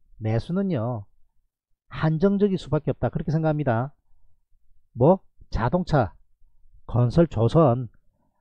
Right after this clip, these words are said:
아, 철강, 금융,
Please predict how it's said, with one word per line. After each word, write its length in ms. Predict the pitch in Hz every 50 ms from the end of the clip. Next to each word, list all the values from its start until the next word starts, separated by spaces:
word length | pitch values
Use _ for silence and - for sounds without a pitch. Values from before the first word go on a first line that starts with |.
| _ _
아, 520 | - 107 101 95 95 92 92 95 95 98 - _ _ _ _ _ _ _ _ _ _ _ _ - - - - - _ - -
철강, 480 | - - 180 185 185 160 175 165 120 - - - _ _ _ _ _ _ _ _ _ _ _ _ - - _ - - -
금융, 500 | - - 131 123 127 135 160 185 156